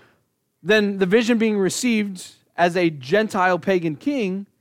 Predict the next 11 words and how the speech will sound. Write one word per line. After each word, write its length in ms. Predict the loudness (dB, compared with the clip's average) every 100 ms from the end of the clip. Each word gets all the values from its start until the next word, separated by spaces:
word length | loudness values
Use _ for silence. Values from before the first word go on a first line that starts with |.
| _ _ _ _ -4
it's 180 | -4
given 380 | -4 0 0 0
to 120 | -2
Daniel 560 | -2 -2 -2 -4 -6 -8
as 180 | -8 -8
a 60 | -10
faithful 500 | -6 -4 -4 -6 -20
follower 640 | -8 -4 -4 -6 -10 -14 -18 _ _ _ _
of 120 | -14
the 100 | -8
Lord. 420 | -4 -4 -4 -8